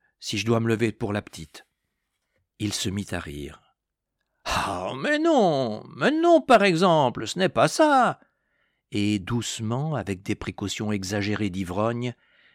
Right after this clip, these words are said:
il entreprit de pousser Louise vers la ruelle. Delphine, cependant, grondait en rangeant les hardes mouillées. « Où est-il passé, mon Dieu ? Où est-il passé pour s'être crotté ainsi ?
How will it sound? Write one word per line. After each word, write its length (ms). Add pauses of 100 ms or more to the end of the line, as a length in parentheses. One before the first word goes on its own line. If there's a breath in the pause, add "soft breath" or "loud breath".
(120)
il 160
entreprit 540
de 100
pousser 380
Louise 340
vers 200
la 100
ruelle. 560 (840)
Delphine, 600 (300)
cependant, 800 (380)
grondait 720
en 80
rangeant 480
les 160
hardes 340
mouillées. « 600 (920)
Où 140
est-il 440
passé, 500
mon 220
Dieu ? 340 (800 loud breath)
Où 120
est-il 260
passé 320
pour 220
s'être 340
crotté 340
ainsi ? 560